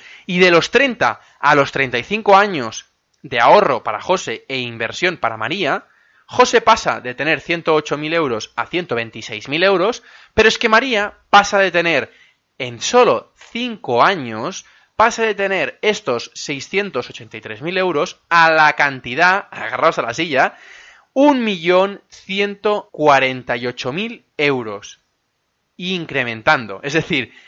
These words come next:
que mientras uno, cuanto más ahorra, simplemente tiene más dinero de forma lineal,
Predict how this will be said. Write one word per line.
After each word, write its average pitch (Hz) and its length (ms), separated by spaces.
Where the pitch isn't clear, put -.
que 165 140
mientras 151 500
uno, 147 440
cuanto 131 400
más 185 220
ahorra, 196 480
simplemente 170 600
tiene 139 220
más 127 200
dinero 135 280
de 110 100
forma 127 240
lineal, 156 460